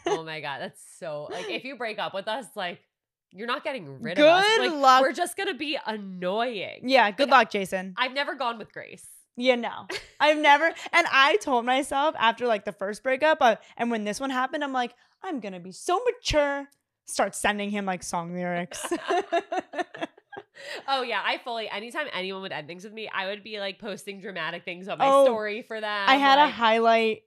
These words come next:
Speaker 2: of quotes <laughs> on my Instagram.
Speaker 1: Oh my
Speaker 2: So
Speaker 1: God.
Speaker 2: everyone's like, "Oh, did you break up? I can't tell."
Speaker 1: <laughs> I'm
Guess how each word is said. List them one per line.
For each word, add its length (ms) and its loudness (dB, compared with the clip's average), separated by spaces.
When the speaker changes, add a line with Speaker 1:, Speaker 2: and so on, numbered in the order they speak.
Speaker 2:
of 280 -2
quotes 600 -10
<laughs> 1200 2
on 120 6
my 120 4
Instagram. 640 0
Speaker 1:
Oh 40 -10
my 220 -10
Speaker 2:
So 400 2
Speaker 1:
God. 340 -6
Speaker 2:
everyone's 300 2
like, 120 0
"Oh, 200 4
did 160 -4
you 80 -2
break 180 0
up? 160 2
I 60 -2
can't 260 -4
tell." 420 -2
Speaker 1:
<laughs> 40 -18
I'm 420 -2